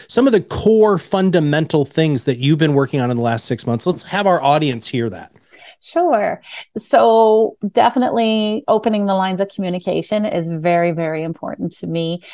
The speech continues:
Speaker 2: We are, as Matt said in the beginning of the podcast, we are hiring because we want to have the capacity to have those relationships.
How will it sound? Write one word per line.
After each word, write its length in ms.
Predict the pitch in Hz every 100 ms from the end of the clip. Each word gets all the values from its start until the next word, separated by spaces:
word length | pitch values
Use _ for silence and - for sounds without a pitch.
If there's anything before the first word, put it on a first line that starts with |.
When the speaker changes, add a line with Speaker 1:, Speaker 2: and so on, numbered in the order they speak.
| - -
Speaker 2:
We 640 | 185 196 196 196 196 196 -
are, 720 | 190 180 180 180 180 180 180
as 220 | 190 175
Matt 200 | 180 175 180
said 140 | 175
in 120 | 180
the 40 | 175
beginning 460 | 175 185 226 233 -
of 380 | 180 170 165 165
the 240 | 180 175
podcast, 540 | - 170 165 175 170
we 120 | 180 170
are 100 | -
hiring 640 | - 175 170 185 254 - _ - _
because 600 | 208 196 202 175 180 160 220
we 180 | 214
want 280 | 208 196 -
to 60 | 190
have 180 | 190 175
the 40 |
capacity 920 | - - 208 190 180 190 175 156 156
to 140 | - 185
have 240 | 170 156
those 180 | 170 156
relationships. 880 | 165 190 240 233 202 - - -